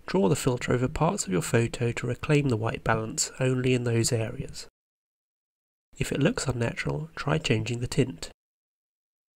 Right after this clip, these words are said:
You can do the same with radial filters to warm up the area of sky where the sun is setting. With just a few filters, you've already added colour depth, only using white balance.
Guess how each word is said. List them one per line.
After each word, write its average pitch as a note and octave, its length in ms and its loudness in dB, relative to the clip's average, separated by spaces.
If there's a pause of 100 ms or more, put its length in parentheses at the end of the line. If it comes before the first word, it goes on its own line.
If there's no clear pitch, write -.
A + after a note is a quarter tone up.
(240)
You C3+ 100 -2
can D3 100 -4
do F3+ 160 4
the F#3+ 80 0
same C#3 260 6
with C3 100 0
radial D3 440 2
filters A#2+ 580 -6 (100)
to C3+ 100 0
warm E3 280 2
up - 180 0
the B2+ 140 2
area A#2 300 4
of A#2 140 -4
sky A#2 340 -2
where C3+ 160 -2
the C3+ 100 2
sun A#2+ 220 0
is B2 120 0
setting. A2+ 440 0 (1400)
With C#3 140 -2
just - 220 2
a C#3+ 40 0
few G3 240 6
filters, B2+ 640 2 (440)
you've B2+ 180 0
already E3 280 6
added C3 280 4
colour C3 260 4
depth, - 480 -4 (180)
only C#3 260 6
using B2 360 4
white C3+ 260 4
balance. - 540 -6